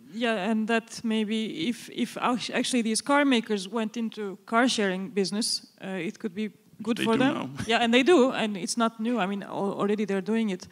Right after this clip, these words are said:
Speaker 1: but that, that it, it would help all of us, and they would still sell cars. So, uh, i-, in some ways, that's the, that's part of the story of, of the proposal, because it was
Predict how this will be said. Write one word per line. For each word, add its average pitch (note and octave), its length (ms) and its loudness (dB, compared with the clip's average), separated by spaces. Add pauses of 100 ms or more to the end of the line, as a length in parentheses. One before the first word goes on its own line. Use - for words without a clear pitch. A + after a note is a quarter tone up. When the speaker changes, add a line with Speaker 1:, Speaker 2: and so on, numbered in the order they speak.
(480)
Speaker 1:
but G#3 140 2
that, G#3 140 0
that G#3+ 180 2
it, A3 180 -4
it - 240 -2
would G#3+ 140 0
help A3 300 2 (360)
all A#3 240 4
of G#3 100 2
us, G#3+ 340 0 (100)
and G#3 160 -2
they G3+ 80 4
would G3 120 2
still G#3 260 -2
sell F#3+ 260 -4
cars. F#3+ 460 2 (340)
So, A3 200 0
uh, - 320 -4
i-, F#3 500 -4
in C4 140 6
some C#4 220 6
ways, B3 300 6 (120)
that's B3 320 4
the, A#3 340 4 (1080)
that's A#3+ 180 4
part C#4 380 6
of G#3+ 120 4
the G3+ 80 -2
story G3+ 340 4
of, G3 240 2
of G3 180 -2
the G3+ 80 0
proposal, A3 540 0
because A3 300 -4
it G#3+ 120 -6
was G#3 320 2